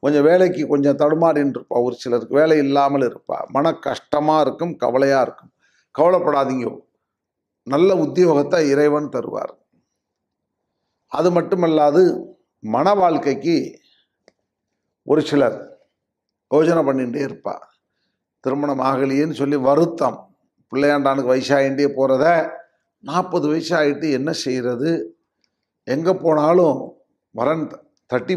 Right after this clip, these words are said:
போறதே" அப்படிம்பா. எதுவா இருந்தாலும் சரி, பொருளோட பொண்ணு வந்தாலும் சரி, பொருள் இல்லைன்னாலும் சரி, கல்யாணம் பண்ணி வைங்க.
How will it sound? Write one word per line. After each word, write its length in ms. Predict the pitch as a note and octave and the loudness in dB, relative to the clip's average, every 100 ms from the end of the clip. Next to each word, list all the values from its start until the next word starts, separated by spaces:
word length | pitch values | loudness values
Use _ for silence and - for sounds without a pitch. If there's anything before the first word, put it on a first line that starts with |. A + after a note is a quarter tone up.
| - | -2
போறதே" 360 | C3+ C3 B2 D#3 C#3+ | 0 0 0 0 -2
அப்படிம்பா. 440 | A2 A2 G2+ G#2 - _ _ _ _ _ _ _ _ _ _ _ _ _ _ - | -4 -6 -8 -10 -14 _ _ _ _ _ _ _ _ _ _ _ _ _ _ -2
எதுவா 300 | D#3+ A3 B3 A#3 | 2 4 4 4
இருந்தாலும் 440 | G#3 A3 A3+ G3 | 2 2 4 2
சரி, 160 | G3 E3+ - | 2 2 0
பொருளோட 400 | F3 F#3 G#3 A3 G#3+ | 0 2 4 4 2
பொண்ணு 200 | F3 F#3 F3+ | 0 0 0
வந்தாலும் 400 | F3+ F3+ F3 F3 | 2 2 2 2
சரி, 200 | E3+ F#3+ | 4 4
பொருள் 420 | G3+ D3+ F3 F#3 E3+ | 2 0 2 4 2
இல்லைன்னாலும் 640 | D#3+ F3 E3+ E3+ E3 D#3+ - | 2 2 2 2 2 0 0
சரி, 220 | E3 F3 F3+ - _ _ _ _ _ _ _ _ _ _ - | 0 0 -2 -6 _ _ _ _ _ _ _ _ _ _ -12
கல்யாணம் 380 | D#3 F#3 F3 C#3+ | -4 0 0 0
பண்ணி 180 | C#3+ D3+ | 0 0
வைங்க. 340 | C#3 B2 G2+ | 0 0 -6